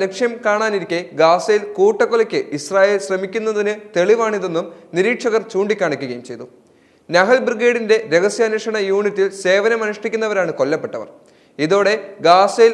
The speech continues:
കരയുദ്ധത്തിനിടെ കൊല്ലപ്പെട്ട സൈനികരുടെ എണ്ണം നാനൂറ്റി ഏഴായി. ബെയ്ത് ഹനൂനിൽ ശനിയാഴ്ച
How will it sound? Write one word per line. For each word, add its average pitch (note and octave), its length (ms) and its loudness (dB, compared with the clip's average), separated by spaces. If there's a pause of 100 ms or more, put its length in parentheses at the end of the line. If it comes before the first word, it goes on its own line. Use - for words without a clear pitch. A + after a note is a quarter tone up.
(120)
കരയുദ്ധത്തിനിടെ G#3+ 760 2
കൊല്ലപ്പെട്ട G3 400 -2 (120)
സൈനികരുടെ G#3 500 0 (140)
എണ്ണം F3 240 0 (140)
നാനൂറ്റി F#3+ 420 -2 (220)
ഏഴായി. D3+ 320 0 (260)
ബെയ്ത് A#3+ 340 4
ഹനൂനിൽ A#3 440 2 (140)
ശനിയാഴ്ച G#3+ 440 0